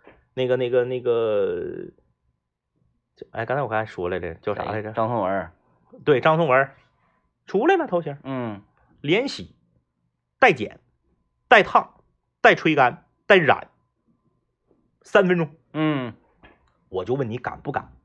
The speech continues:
Speaker 2: 太吓人了，我是绝对不行的，我是那种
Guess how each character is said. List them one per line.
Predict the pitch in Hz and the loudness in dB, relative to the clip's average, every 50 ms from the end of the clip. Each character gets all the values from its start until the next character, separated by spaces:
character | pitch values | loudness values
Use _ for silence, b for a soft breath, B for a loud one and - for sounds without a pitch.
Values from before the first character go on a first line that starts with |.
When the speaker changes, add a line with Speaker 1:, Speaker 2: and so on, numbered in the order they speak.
| _ | _
Speaker 2:
太 | - 127 113 101 | -12 -12 -10 -10
吓 | 95 - | -10 -12
人 | 65 78 78 | -14 -20 -20
了， | - _ _ _ _ _ _ _ _ _ _ _ _ _ | -20 _ _ _ _ _ _ _ _ _ _ _ _ _
我 | 113 117 117 117 117 | -6 -4 -4 -2 -2
是 | 165 190 | -4 -4
绝 | 147 131 | -2 -2
对 | 120 135 | -4 -2
不 | 131 131 | -4 -6
行 | 117 92 85 | -8 -8 -10
的， | 87 87 | -12 -12
我 | 95 101 98 92 92 | -6 -4 -4 -4 -4
是 | - 175 | -4 -6
那 | 202 214 | -4 -2
种 | 170 127 101 92 87 85 82 80 | -2 -2 -2 -2 -4 -8 -10 -14